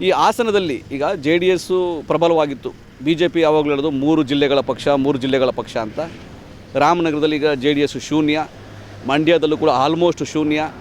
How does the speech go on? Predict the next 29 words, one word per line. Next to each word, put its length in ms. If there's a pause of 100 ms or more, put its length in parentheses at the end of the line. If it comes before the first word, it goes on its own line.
(480)
ಹಾಸನದಲ್ಲಿ 500
ಶೂನ್ಯ 340
ಆಗುವಂಥ 340
ಸಮಯ 320
ಬಂದಿದೆ. 480 (640)
ಜೆ 180
ಡಿ 80
ಎಸ್ಸು, 340
ಬಿ 180
ಜೆ 160
ಪಿ 440 (120)
ಸಮ್ಮಿಶ್ರ 400
ಮಾಡ್ಕೊಂಡಿರೋದೇ 800
ಕಾಂಗ್ರೆಸ್ 440
ಸರ್ಕಾರದ 420
ವಿರುದ್ಧ 300
ಸಂಚು 560
ಮಾಡಿ 400 (360)
ಕೆಟ್ಟ 200
ಸುತರಕ್ಕೆ 520 (380)
ಮಾನ್ಯ 200
ಸಿದ್ದರಾಮಯ್ಯನವ್ರ 680
ಮೇಲೆ 240
ಯಾವ 140
ರೀತಿಯಾಗಿ 340
ಇವರು 220
ದ್ವೇಷವನ್ನು 420
ಮಾಡ್ತಾ 300
ಇದ್ದಾರೆ, 340